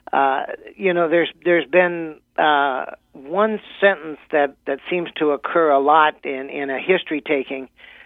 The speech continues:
and, and that sentence kinda goes somewhat like this. Do you have situations where you're supposed to be in a quiet situation uh, or trying to lay down at night to go to bed where you have this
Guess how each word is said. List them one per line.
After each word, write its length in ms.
and, 240
and 160
that 220
sentence 240
kinda 280
goes 320
somewhat 360
like 260
this. 220
Do 80
you 260
have 260
situations 840
where 200
you're 420
supposed 400
to 60
be 180
in 120
a 180
quiet 520
situation 920
uh, 420
or 500
trying 280
to 80
lay 220
down 280
at 140
night 240
to 80
go 180
to 80
bed 460
where 220
you 320
have 480
this 160